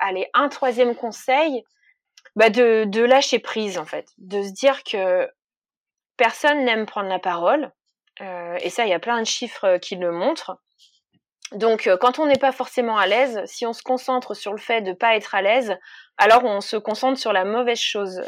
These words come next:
<laughs> C'est, et on va, euh, on va s'engouffrer dans un tunnel, euh, de, de, d'échecs.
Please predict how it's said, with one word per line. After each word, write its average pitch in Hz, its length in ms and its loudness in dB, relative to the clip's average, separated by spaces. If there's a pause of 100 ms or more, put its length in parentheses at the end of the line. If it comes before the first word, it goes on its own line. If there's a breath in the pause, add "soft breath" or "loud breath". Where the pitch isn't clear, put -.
(140)
<laughs> 180 120 0
C'est, - 340 -4
et 202 140 0
on 202 140 0
va, 226 400 6
euh, 180 140 6 (300 loud breath)
on 202 80 -6
va 214 140 4
s'engouffrer 240 460 2
dans 202 240 0
un 185 100 0
tunnel, 240 540 2
euh, 196 240 6
de, 180 680 -2
de, 170 460 -6
d'échecs. 208 580 -2